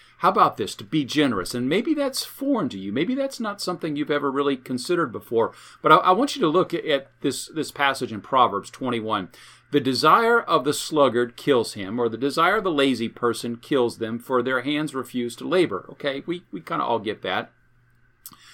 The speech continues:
"All day long he craves and craves, but the righteous gives and does, does not hold back." Now, now, I want you to think this through with me for a minute, okay? Because we,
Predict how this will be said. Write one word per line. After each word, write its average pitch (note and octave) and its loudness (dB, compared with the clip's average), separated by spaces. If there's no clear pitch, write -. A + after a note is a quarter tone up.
"All D3+ 4
day G#3+ 10
long C3+ 6
he C3+ 0
craves F3 0
and C#3 -4
craves, A#2 0
but D#3 4
the C#3+ 4
righteous F3+ 2
gives D#3+ 4
and C#3+ -2
does, D#3 2
does D3 2
not C3+ -2
hold C#3+ 0
back." - 0
Now, D#3 2
now, - -10
I F3 0
want A#3+ -4
you C#4+ -4
to - -10
think A#3 -6
this F3+ -4
through G3 -6
with D#3+ -2
me F#2+ -8
for G#2 -10
a - -6
minute, G2+ -10
okay? D#3 0
Because E3+ -6
we, C#3+ -10